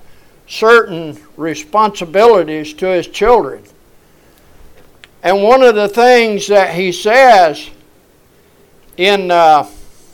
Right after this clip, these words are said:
let me find the verse. Verse, uh, thirty, I think it is. Yes, it says,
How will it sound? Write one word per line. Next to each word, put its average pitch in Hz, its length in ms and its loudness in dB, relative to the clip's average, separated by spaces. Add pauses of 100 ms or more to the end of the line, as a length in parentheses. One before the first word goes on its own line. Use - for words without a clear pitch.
(880)
let 147 120 -12
me 180 100 -6
find 185 420 -4
the - 60 -8
verse. 160 520 -2 (1900)
Verse, 202 400 -2
uh, 160 400 -2 (1000)
thirty, 151 400 -6
I 123 80 -10
think 175 300 -10
it 131 80 -8
is. 135 380 -8 (3000)
Yes, 175 460 0
it 202 180 -6
says, 226 540 0